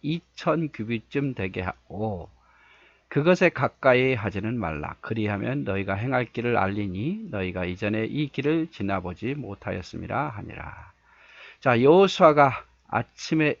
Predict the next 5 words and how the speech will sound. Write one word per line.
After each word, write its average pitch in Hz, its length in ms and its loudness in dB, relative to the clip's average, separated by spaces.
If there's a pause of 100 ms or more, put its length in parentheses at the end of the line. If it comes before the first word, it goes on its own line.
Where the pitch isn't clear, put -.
(120)
일찍이 190 720 -2
일어납니다. 92 800 -4 (840)
아침에 98 500 -8 (100)
일찍 151 540 -4
일어나요. 80 440 -10